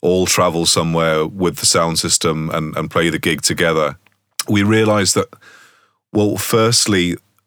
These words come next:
it's not necessarily going to be a better night musically with three selectors all, all playing together. Um, and then secondly, from a practical point of view, we would,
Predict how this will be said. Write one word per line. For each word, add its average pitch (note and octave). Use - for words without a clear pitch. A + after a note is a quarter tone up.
it's A2
not A2
necessarily G2
going F2
to -
be F#2
a F2+
better F#2+
night F2+
musically F2
with D#2
three F2+
selectors E2
all, E2
all E2+
playing E2
together. D2
Um, E2
and F2+
then F2+
secondly, F#2+
from F2+
a E2+
practical G2
point E2
of C#2+
view, D#2
we F#2+
would, F2+